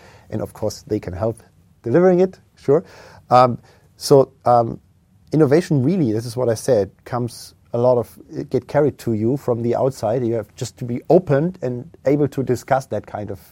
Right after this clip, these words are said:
of stuff. So this is, these are new sources. And of course, what we do is structured desktop research, but there, basically in our innovations departments looking for trends, uh, urbanization,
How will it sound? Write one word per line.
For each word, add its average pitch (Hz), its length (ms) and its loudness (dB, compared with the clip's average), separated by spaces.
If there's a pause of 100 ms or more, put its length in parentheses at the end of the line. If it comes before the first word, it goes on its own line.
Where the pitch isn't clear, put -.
(140)
of - 160 -12
stuff. - 320 -12
So 117 120 -8
this 135 160 0
is, 151 140 -4 (180)
these 131 140 -6
are 123 80 -2
new 123 260 0
sources. 101 520 -8 (360)
And 85 80 -10
of - 120 -12
course, 98 240 -10
what 101 100 -6
we 101 80 -8
do 98 200 -6
is - 200 -12 (140)
structured - 500 -8
desktop 110 380 -6
research, 107 600 -6 (140)
but 107 240 -8
there, 127 380 2 (420)
basically 110 600 -2
in 104 80 -8
our 98 200 -8
innovations 90 640 -10
departments - 500 -12
looking - 200 -16
for - 140 -18
trends, 98 640 -8
uh, 101 140 -8 (140)
urbanization, 90 1000 -6